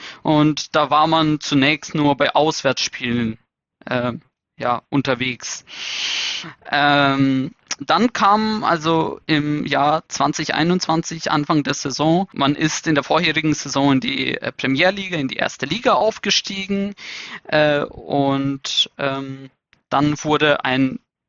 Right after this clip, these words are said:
äh, Trainer von Dynamo Kiew, ein Trainer der Reserve von Dynamo Kiew wurde übernommen,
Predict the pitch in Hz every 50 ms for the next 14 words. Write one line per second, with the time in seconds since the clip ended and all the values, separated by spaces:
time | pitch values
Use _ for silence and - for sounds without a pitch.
0 | _ _ - - - - 127 127 123 123 120 117 - - _ _ - - 139 139
1 | 147 160 170 170 165 165 160 - _ _ - - 143 135 131 123 135 135 127 135
2 | 139 131 - - - - 165 160 165 175 180 170 - - - - _ - - -
3 | - - 135 131 135 135 - - - 147 156 160 165 156 - 147 143 143 139 135
4 | 131 - - 139 143 135 - 151 151 175 202 202 214 202 - 220 190 175 185 185
5 | 180 185 185 190 175 - - - 190 190 196 196 - - - - - - - -
6 | - - - 147 151 170 180 170 180 180 - - - 180 147 170 160 156 156 170
7 | 175 185 185 190 196 190 - 214 -